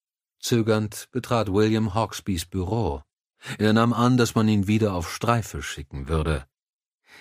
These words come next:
Der Commander lächelte nicht mehr, sondern musterte ihn mit düsterem Blick.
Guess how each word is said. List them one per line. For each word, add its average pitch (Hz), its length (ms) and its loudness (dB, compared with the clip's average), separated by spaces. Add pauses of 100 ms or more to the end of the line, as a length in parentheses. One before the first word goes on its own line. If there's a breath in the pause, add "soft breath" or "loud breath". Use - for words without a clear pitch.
(160 loud breath)
Der 107 100 -2
Commander 113 500 2
lächelte 120 480 -2
nicht 87 260 -2
mehr, 90 280 0 (440 loud breath)
sondern 117 440 2
musterte 131 480 2
ihn 117 200 0
mit 95 220 -2
düsterem 92 500 -2
Blick. 82 400 -6